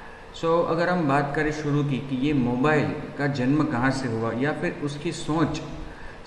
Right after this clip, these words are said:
सोच कहाँ से आई है, तो मोबाइल जब डेवलप हुआ तो डेवलपर्स का इरादा तो एक ऐसी चीज़ बनाने का था कि जिसके द्वारा बातचीत हो सके। So it was thought of a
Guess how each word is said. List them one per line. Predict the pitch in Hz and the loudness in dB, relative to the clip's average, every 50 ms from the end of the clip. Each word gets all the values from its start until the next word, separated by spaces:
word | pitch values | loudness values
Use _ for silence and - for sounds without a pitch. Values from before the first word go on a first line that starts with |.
| - - | -2 0
सोच | 139 147 147 147 - | 2 2 2 0 -2
कहाँ | - - 131 127 147 151 | -4 -2 0 0 2 0
से | 143 151 147 | 0 0 0
आई | 117 107 110 110 | 0 0 0 0
है, | 104 104 98 90 92 - - - - - - - - - - - | -2 -4 -6 -8 -8 -12 -14 -14 -14 -14 -14 -16 -18 -14 -4 0
तो | 143 151 156 160 165 160 147 | 2 2 4 4 2 2 2
मोबाइल | 127 123 127 131 143 156 165 170 156 | 0 0 0 0 0 0 0 0 0
जब | 170 170 143 139 | -2 -2 -2 0
डेवलप | 120 123 127 139 156 165 151 - - | 0 0 0 2 0 0 -2 -2 -2
हुआ | 165 170 160 143 | 0 0 0 0
तो | - - - 160 165 165 165 165 143 117 127 | -2 -2 -2 -2 0 0 0 0 0 0 0
डेवलपर्स | 120 123 135 151 160 151 151 156 156 - - | 0 0 0 2 0 0 0 -2 -2 -2 -4
का | 156 175 165 | -4 -4 -4
इरादा | 143 - 131 131 135 160 165 143 139 156 185 147 - - - - - - - - | -2 0 0 2 2 2 0 0 0 -2 -4 -6 -8 -10 -12 -14 -14 -16 -6 -4
तो | 165 156 | -2 0
एक | - 165 160 - - | 0 0 -2 -2 -2
ऐसी | - 143 151 - 190 175 | 0 0 0 0 0 -2
चीज़ | 143 147 170 156 135 | -2 -2 -2 -2 0
बनाने | 127 131 127 127 127 120 120 117 | 0 0 2 2 2 0 0 -2
का | 107 117 | -2 -4
था | 120 120 135 131 | -4 -2 -4 -4
कि | 131 139 143 | -2 -2 -4
जिसके | 127 127 131 127 - - 156 | -2 -2 -2 -4 -2 -2 -2
द्वारा | 143 143 143 143 139 147 147 | 0 2 2 2 2 2 2
बातचीत | 147 135 123 120 107 120 123 127 123 - - 143 127 - 120 | 0 -2 -4 -2 -2 -2 0 0 -2 -2 -2 -2 -2 -2 -2
हो | 120 120 | -4 -4
सके। | 117 117 110 104 113 113 104 - | -4 -4 -6 -4 -4 -6 -6 -6
So | - - - - 175 180 190 190 180 - 156 | -10 -12 -8 -4 -4 -2 -2 -2 -2 -4 -4
it | 151 - 170 | -4 -2 -2
was | 175 180 180 | 0 0 -2
thought | 180 - - - 156 170 170 143 151 | -2 -6 -8 -6 -4 -4 -2 -2 -2
of | 151 143 143 151 | -4 -2 -2 -4
a | 160 185 | -4 -4